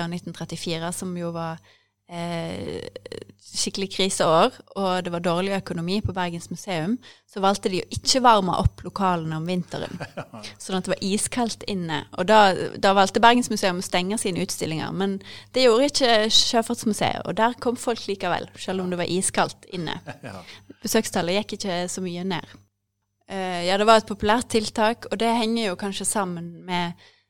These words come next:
Speaker 1: eh, skipsfartsnæringens stilling i Bergen på denne tida.
Speaker 2: Hva, hadde Bergen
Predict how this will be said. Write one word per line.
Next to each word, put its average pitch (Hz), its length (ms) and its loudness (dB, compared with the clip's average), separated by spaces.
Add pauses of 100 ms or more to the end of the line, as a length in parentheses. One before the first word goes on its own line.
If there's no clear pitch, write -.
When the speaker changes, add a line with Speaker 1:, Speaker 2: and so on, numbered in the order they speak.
(240)
Speaker 1:
eh, 175 300 -10 (140)
skipsfartsnæringens 165 1700 -2 (680)
stilling 202 560 0
i 170 100 -4
Bergen 160 380 2
på 165 120 -6
denne 156 220 -4
tida. 214 300 -2 (960)
Speaker 2:
Hva, 147 160 -10
hadde 139 180 -2
Bergen 113 400 -4